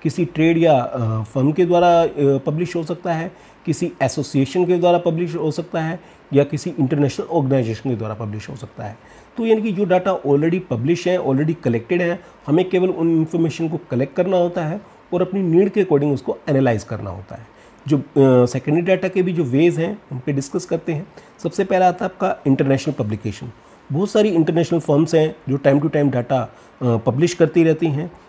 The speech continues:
उनमें से कुछ इंपॉर्टेंट हैं वर्ल्ड डेवलपमेंट रिपोर्ट,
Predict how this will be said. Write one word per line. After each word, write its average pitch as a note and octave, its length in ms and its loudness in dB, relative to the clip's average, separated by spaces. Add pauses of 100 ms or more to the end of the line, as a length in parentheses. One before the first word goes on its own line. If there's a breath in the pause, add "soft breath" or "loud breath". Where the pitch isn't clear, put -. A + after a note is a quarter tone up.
(160)
उनमें D3+ 200 8
से D#3 160 0
कुछ - 220 -6
इंपॉर्टेंट C3+ 580 4
हैं C#3+ 200 0 (1000 loud breath)
वर्ल्ड C#3+ 280 6
डेवलपमेंट D3+ 580 2
रिपोर्ट, C#3+ 400 2